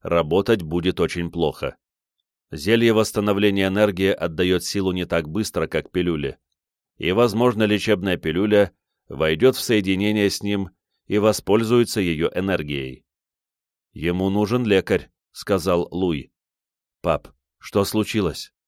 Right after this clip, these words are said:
Где Мия?" "Они забрали её. Она дралась, но они..." "Я отнесу его к лекарю", —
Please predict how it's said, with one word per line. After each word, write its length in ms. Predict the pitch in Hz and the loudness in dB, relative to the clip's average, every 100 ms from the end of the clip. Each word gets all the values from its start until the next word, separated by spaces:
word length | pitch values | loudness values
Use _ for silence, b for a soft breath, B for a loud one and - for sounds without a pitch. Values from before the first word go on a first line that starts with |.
| - | -16
Где 340 | 82 87 110 | -8 0 2
Мия?" 420 | 120 123 92 71 - _ _ _ _ _ _ _ | 4 4 2 0 -8 _ _ _ _ _ _ _
"Они 480 | - 87 90 - 95 82 _ _ _ _ _ _ - | -8 -6 -4 -4 -4 -6 _ _ _ _ _ _ -12
забрали 640 | - 76 85 95 104 92 | -10 -8 -4 -2 -2 -2
её. 500 | 76 92 80 73 - - _ _ _ _ _ _ _ | -4 -4 -4 -4 -6 -12 _ _ _ _ _ _ _
Она 360 | - 78 87 95 | -8 -6 -4 -4
дралась, 680 | 90 78 65 98 110 - | -2 -2 0 -2 -4 -6
но 380 | - 87 98 90 | -8 -6 -4 -6
они..." 460 | - - 92 104 95 - _ _ _ _ _ _ _ - | -6 -8 -6 -4 -4 -8 _ _ _ _ _ _ _ -8
"Я 220 | 85 98 | 0 0
отнесу 380 | 95 110 - 117 | 2 -2 0 2
его 220 | 110 113 | 4 4
к 80 | 110 | 2
лекарю", — 500 | 107 - 80 71 | 0 2 0 -2